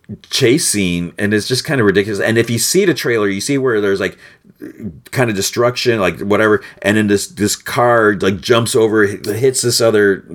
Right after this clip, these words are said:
piece of floating. I'm just like, "Oh, really?" But it has to do with, with the, the gravity being lighter, whatever,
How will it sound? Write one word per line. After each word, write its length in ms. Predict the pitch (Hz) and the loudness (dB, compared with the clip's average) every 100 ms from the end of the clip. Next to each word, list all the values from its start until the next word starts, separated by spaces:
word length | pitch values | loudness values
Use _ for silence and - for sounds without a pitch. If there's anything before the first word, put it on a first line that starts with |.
| 87 | -6
piece 260 | 123 110 | -2 0
of 160 | 104 85 | 0 0
floating. 540 | 101 107 101 101 95 - - - - - - | 0 2 2 0 -2 -6 -14 -20 -20 -20 -8
I'm 420 | 117 120 113 117 95 | -2 -2 0 0 0
just 160 | 82 | -2
like, 140 | 87 - | -4 -4
"Oh, 200 | 95 78 - _ - _ | -10 -10 -14 _ -20 _
really?" 680 | - - 82 107 110 110 117 - - | -20 -12 -2 2 2 2 -2 -10 -2
But 140 | 110 | 2
it 20 | |
has 200 | 127 131 | 2 2
to 40 | 107 | 2
do 140 | 120 | 2
with, 200 | 107 - | 2 2
with 240 | 92 92 - | -2 -2 -2
the, 360 | 92 82 76 - - - _ _ - - - - | 0 0 -2 -8 -20 -20 _ _ -20 -20 -20 -18
the 140 | 101 82 | -14 -8
gravity 540 | 76 113 120 120 113 | 0 2 2 2 0
being 800 | 101 104 101 90 73 67 92 90 | 0 -2 -2 -6 -8 -12 -8 -2
lighter, 540 | 95 98 98 98 92 67 | 0 2 2 2 0 -2
whatever, 600 | 87 90 87 87 85 | -2 0 0 -2 -4